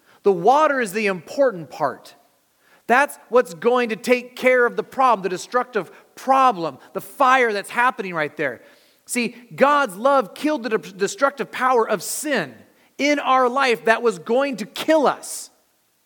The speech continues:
And the love of Jesus, when he died on the cross, killed the power of sin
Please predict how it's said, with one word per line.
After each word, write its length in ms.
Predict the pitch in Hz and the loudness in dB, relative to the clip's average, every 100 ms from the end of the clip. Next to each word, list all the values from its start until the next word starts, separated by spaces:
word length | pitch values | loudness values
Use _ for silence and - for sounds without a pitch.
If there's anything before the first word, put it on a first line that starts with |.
| _ _ _ _ _ _ _ _ _ _ _ - | _ _ _ _ _ _ _ _ _ _ _ -8
And 120 | 196 | -2
the 60 | 196 | -2
love 320 | 180 233 226 | 0 -2 0
of 200 | 208 147 | -4 -4
Jesus, 720 | 131 175 240 180 127 - - - | -12 -6 -6 -6 -12 -12 -16 -10
when 160 | 165 | -8
he 140 | 175 190 | -6 -6
died 400 | 143 185 190 214 | -2 -2 -2 -4
on 100 | 202 | -6
the 80 | 180 | -10
cross, 400 | - 208 165 - - _ | -4 -2 -2 -4 -18 _
killed 520 | - 220 233 233 240 - - | -8 0 2 2 -2 -8 -12
the 60 | 180 | -10
power 580 | - 202 196 196 190 180 - | -6 0 0 0 -4 -6 -10
of 140 | 170 | -8
sin 560 | - - 226 208 160 151 | -6 -6 -2 -2 -2 -8